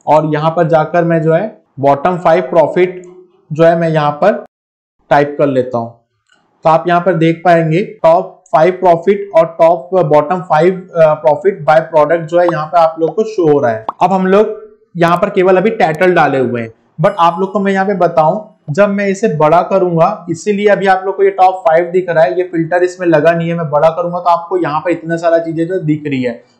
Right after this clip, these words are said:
but मुझे हमेशा top five देखना है। मान लीजिए मुझे top five यहाँ पे देखना है product दो हज़ार तेरह के, दो हज़ार चौदह के, दो हज़ार पन्द्रह के, तो वो कैसे देखेंगे? हम लोग को इस पे क्लिक करना है, फिल्टर्स पे जाना है।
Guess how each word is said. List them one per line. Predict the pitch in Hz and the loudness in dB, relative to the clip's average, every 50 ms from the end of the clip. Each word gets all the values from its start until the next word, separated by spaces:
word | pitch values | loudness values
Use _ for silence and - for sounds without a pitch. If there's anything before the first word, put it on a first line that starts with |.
| _ 160 | _ -4
but | 180 185 175 | -2 -2 -2
मुझे | 185 185 170 202 | -2 -2 0 0
हमेशा | 226 190 185 175 202 208 | 0 0 -2 -2 -2 -2
top | 202 - 190 190 190 196 - - | 0 2 2 2 2 0 -2 -2
five | - 156 156 165 165 151 | 0 0 0 0 0 0
देखना | 151 147 131 147 131 123 113 | 0 -2 -2 -2 -4 -10 -10
है। | 110 107 - _ _ _ _ - | -10 -12 -14 _ _ _ _ -4
मान | 156 165 170 180 185 | 0 0 2 2 0
लीजिए | 185 180 180 185 | 0 0 0 0
मुझे | 185 190 185 | 0 0 0
top | 185 185 175 175 175 175 175 - | 0 2 2 2 2 2 0 0
five | 170 165 160 170 180 175 175 | 2 2 4 4 2 0 0
यहाँ | 180 175 175 | -2 -2 -2
पे | 175 185 185 | 0 0 0
देखना | 170 170 165 165 170 170 | 0 0 0 0 0 -2
है | 170 175 175 175 | -2 -4 -4 -2
product | 170 160 147 147 151 170 170 - - - _ - 151 | 0 0 2 2 2 0 0 -2 -8 -16 _ -6 -2
दो | 156 160 | 0 2
हज़ार | 165 165 | 2 2
तेरह | 165 165 165 156 160 160 165 | 0 0 -2 -2 2 2 2
के, | 165 160 170 165 | 2 0 -2 -4
दो | 165 160 | -2 -2
हज़ार | 156 160 160 160 160 | 0 0 0 -2 -2
चौदह | - 156 143 139 151 156 | -2 -2 0 2 2 0
के, | 160 156 170 165 | 0 0 -2 -6
दो | 160 160 | -4 -4
हज़ार | 165 170 | -4 -4
पन्द्रह | 170 - 165 143 143 143 143 135 | -4 -4 -6 -2 0 0 0 0
के, | 131 - 123 117 | 0 -4 -10 -14
तो | - _ _ _ _ _ _ 190 190 190 | -16 _ _ _ _ _ _ -2 0 2
वो | 202 196 | 2 2
कैसे | 202 190 170 170 190 | 2 0 0 0 0
देखेंगे? | 185 185 180 180 175 170 165 170 185 180 - - - _ - | 0 0 0 0 0 -2 0 -2 -2 -4 -8 -18 -14 _ -2
हम | 160 160 170 | 0 0 2
लोग | 175 185 185 | 2 2 2
को | 208 190 | 2 0
इस | 185 - | 0 0
पे | - 196 | -2 -4
क्लिक | 180 - - 180 180 180 180 - | -4 -2 0 0 0 0 0 -2
करना | 190 180 170 160 156 156 | -4 -2 -2 -2 -2 -4
है, | 165 165 - _ _ _ _ _ _ _ - | -4 -6 -10 _ _ _ _ _ _ _ -4
फिल्टर्स | 175 175 165 175 196 190 190 | -2 -2 2 2 2 2 2
पे | - - 190 | 0 -2 0
जाना | 160 156 131 131 123 | 0 0 0 0 -2
है। | 120 117 113 | -6 -8 -10